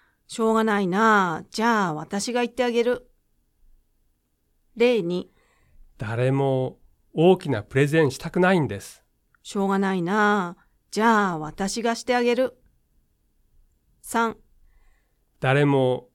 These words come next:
Speaker 2: このメッセージを送りたくないんです。
Speaker 1: しょうがないな。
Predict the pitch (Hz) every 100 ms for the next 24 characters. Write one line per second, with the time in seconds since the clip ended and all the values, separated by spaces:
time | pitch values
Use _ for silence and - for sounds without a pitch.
0 | _ - 147 160 208 208 180 139 107 110
1 | 92 104 104 170 175 180 151 131 156 139
2 | 98 - - _ _ _ _ _ _ _
3 | - - - - - - _ _ _ _
4 | _ _ _ _ - 220 208 196 180 160
5 | 170 220 240 220 185